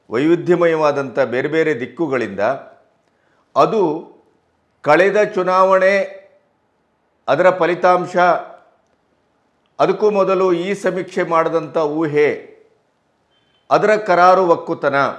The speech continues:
ಇದರ ಮೇಲೆ ಇವತ್ತು ಎಷ್ಟರ ಮಟ್ಟಿಗೆ ಭರವಸೆ ಅಂತಂದರೆ, ಈ ಸೆಟ್ಟ ಬಜಾರ್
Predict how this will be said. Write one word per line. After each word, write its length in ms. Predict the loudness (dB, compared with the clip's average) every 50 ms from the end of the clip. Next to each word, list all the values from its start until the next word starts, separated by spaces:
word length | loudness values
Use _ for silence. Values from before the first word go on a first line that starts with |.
| -12 -20 -20 _ _ _ _ _ _ _ _ _ _ _ _ _ -8
ಇದರ 280 | -2 2 2 2 2
ಮೇಲೆ 360 | 2 2 2 0 2 2 0 -2 -2 -4 -8 -12 -20 -20 _ _ _ _ _ -6
ಇವತ್ತು 840 | -4 0 0 0 0 -2 -4 -6 -4 -4 -4 -4 -6 -8 -12 -14 -6
ಎಷ್ಟರ 380 | -4 -4 -4 -4 -4 -2 -2 0
ಮಟ್ಟಿಗೆ 420 | 0 -2 -2 -2 -2 0 0 0
ಭರವಸೆ 520 | 0 2 2 2 2 0 0 -2 -2 -2 -4
ಅಂತಂದರೆ, 460 | -2 -2 -4 -4 -4 -2 0 0 0 0 -2 -6 -10 -20 -20 _ _ _ _ _ _ -6
ಈ 180 | -4 -4 -4 -4
ಸೆಟ್ಟ 380 | -2 -2 -2 -2 -2 2 4
ಬಜಾರ್ 600 | 6 6 6 4 2 2 4 4 4 4 4 2